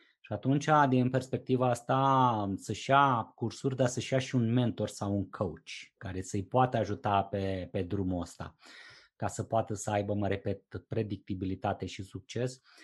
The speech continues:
De ce? Sunt cunoscute cifrele, peste nouăzeci la sută din startup-uri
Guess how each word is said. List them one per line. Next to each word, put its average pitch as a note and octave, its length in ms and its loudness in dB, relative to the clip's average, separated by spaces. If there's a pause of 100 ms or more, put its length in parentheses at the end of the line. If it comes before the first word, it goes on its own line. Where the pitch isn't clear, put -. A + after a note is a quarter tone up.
(180)
De B2 120 -2
ce? C#3+ 540 0
Sunt C3 260 -2
cunoscute B2 480 -2
cifrele, A#2+ 680 -2 (260)
peste C3+ 340 0
nouăzeci A#2 420 0
la G#2 100 -2
sută G#2 300 -4
din G2 180 -4
startup-uri A2 840 -2